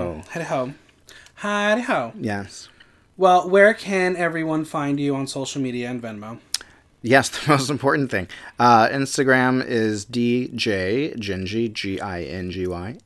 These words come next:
Speaker 2: N Y C. Um, and Venmo is D J Gingy.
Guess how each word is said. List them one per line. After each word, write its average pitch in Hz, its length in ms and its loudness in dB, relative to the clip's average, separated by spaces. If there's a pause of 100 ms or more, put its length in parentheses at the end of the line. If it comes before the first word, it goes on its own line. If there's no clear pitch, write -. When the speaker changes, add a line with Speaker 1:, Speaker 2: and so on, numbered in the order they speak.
(220)
Speaker 2:
N 131 240 0
Y 120 180 -2
C. 98 500 -6 (560)
Um, 107 500 -4
and 104 420 -4
Venmo 110 500 -2
is 104 300 -6
D 98 160 -6
J 101 240 -4
Gingy. 110 500 -6